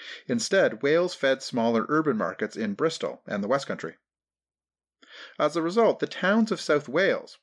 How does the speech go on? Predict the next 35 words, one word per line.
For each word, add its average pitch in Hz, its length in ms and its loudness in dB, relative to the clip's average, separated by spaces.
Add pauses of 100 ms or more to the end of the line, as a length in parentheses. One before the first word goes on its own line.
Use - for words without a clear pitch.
like 113 320 -4
Pembroke, 117 640 -2 (120)
Newport, 113 600 0
and 101 100 -10
Cardiff, 156 460 0 (400)
became 196 320 0
prosperous 160 580 0
trading 185 380 0
communities - 560 -8 (100)
with 123 240 -2
economic 113 560 -2
and 107 140 -6
cultural 113 520 -2
links 143 380 -2
to - 120 -6
England. 123 360 0 (1200)
All 202 240 4
of 220 80 -2
which 202 160 0
is 170 80 -6
to 131 100 -4
say 117 340 2
that 120 200 -2
Wales 175 360 2
as 143 120 -2
a 127 60 0
whole 135 500 2
enjoyed 165 360 2
a 190 40 0
great - 280 -2
period 131 380 0
of 117 100 0
stability 156 680 0
and - 160 -8
prosperity 123 680 -2